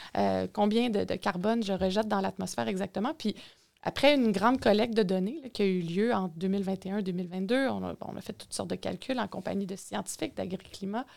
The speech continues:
Le producteur, qui a quand même des, des techniques, on va se dire, des techniques de travail, euh, avant, tu sais, il, il est avancé, euh, dans, euh, dans ces techniques, là. Donc, cent, cent pour cent de ses sols sont couverts à l'année, il est en semi-direct. Euh,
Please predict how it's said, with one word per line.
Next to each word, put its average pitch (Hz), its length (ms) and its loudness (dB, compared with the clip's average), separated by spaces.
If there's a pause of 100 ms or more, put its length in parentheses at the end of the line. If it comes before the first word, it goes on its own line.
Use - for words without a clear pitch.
(280)
Le 196 80 -6
producteur, 240 840 2
qui - 140 4
a 202 60 6
quand 220 160 4
même 370 200 0
des, 220 240 4
des 185 140 2
techniques, 233 340 -4
on 233 60 2
va 202 100 2
se 190 120 -2
dire, 214 160 -2
des 240 100 -2
techniques 233 380 -8
de 214 80 0
travail, 214 520 0
euh, 196 160 2
avant, 196 220 0
tu - 140 -4
sais, 254 140 -4
il, 190 220 -4 (300)
il 202 60 2
est 214 100 2
avancé, 226 600 2
euh, 196 160 2
dans, - 380 -2 (180)
euh, - 120 -2
dans 190 140 0
ces - 160 -4
techniques, 240 400 -6
là. 185 120 -4
Donc, 180 260 -8
cent, 214 280 0
cent 226 180 -2
pour 214 140 -4
cent 226 140 -2
de 220 40 -8
ses 202 140 -2
sols 220 280 0
sont 185 180 -4
couverts 196 400 -2
à 190 80 0
l'année, 214 400 0
il 247 80 -2
est 202 160 -4
en 190 80 -4
semi-direct. 196 840 -4
Euh, 196 160 0